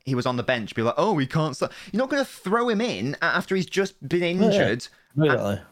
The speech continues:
Speaker 1: I-, in, into, like, what is, like, you know, a really tricky away game in
Speaker 2: Well,
Speaker 1: Europe.
Speaker 2: here's,
Speaker 1: It's
Speaker 2: here's an example for you.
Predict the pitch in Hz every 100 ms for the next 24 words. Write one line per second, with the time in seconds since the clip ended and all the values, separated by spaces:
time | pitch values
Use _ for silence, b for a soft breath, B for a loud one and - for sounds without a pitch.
0 | - - 156 151 156 151 143 151 135 151
1 | 123 135 131 139 123 113 - - 147 135
2 | 131 143 165 175 170 - 170 156 147 135
3 | 139 156 139 104 110 117 113 127 107 147
4 | 117 - - - 190 - - - 175 185
5 | 160 120 110 101 95 85 90